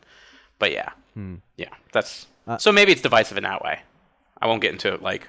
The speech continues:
Speaker 1: fights with, like, a, a five-year-old about Empire being boring.
Speaker 2: <laughs> You know, you'll deck 'em. Five-year-old's
Speaker 1: Mm-hmm.
Speaker 2: getting a black eye.
Speaker 1: <laughs>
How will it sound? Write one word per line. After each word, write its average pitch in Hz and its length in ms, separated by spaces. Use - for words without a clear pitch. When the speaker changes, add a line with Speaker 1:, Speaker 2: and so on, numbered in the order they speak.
Speaker 1:
fights - 380
with, - 100
like, 87 160
a, - 300
a - 60
five-year-old 90 580
about 92 360
Empire 92 320
being 92 220
boring. 92 380
Speaker 2:
<laughs> - 120
You 127 100
know, 131 100
you'll 156 160
deck 127 280
'em. 95 160
Five-year-old's 135 440
Speaker 1:
Mm-hmm. 151 60
Speaker 2:
getting 127 120
a 120 40
black 117 300
eye. 107 260
Speaker 1:
<laughs> - 400